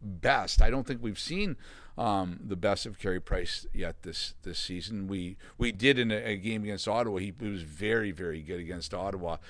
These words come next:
in the second of back-to-back five two, uh, Montreal wins.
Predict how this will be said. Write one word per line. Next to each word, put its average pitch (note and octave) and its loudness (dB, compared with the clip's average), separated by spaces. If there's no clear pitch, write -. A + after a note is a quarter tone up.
in G2 0
the F2+ -4
second A2 0
of F2 -4
back-to-back F#2+ 6
five F#2 -2
two, G2 2
uh, E2+ -2
Montreal F#2+ -2
wins. F2+ 4